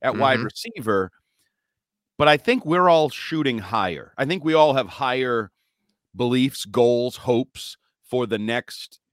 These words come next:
Speaker 1: trade receiver, signed receiver, drafted receiver that
Speaker 2: Out,
Speaker 1: he
Speaker 2: the next
Speaker 1: can
Speaker 2: outside the
Speaker 1: not.
Speaker 2: organization number one receiver.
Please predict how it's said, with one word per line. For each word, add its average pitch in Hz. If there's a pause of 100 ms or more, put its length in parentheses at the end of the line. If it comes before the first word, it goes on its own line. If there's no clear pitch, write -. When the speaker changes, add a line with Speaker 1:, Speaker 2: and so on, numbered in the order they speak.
Speaker 1:
trade 123
receiver, 113
signed 113
receiver, 110
drafted 107
receiver 110 (240)
that 123
Speaker 2:
Out, 151
Speaker 1:
he 160
Speaker 2:
the 147
next 165
Speaker 1:
can 160
Speaker 2:
outside 147
the 131
Speaker 1:
not. 131
Speaker 2:
organization 123
number 117
one 101
receiver. 92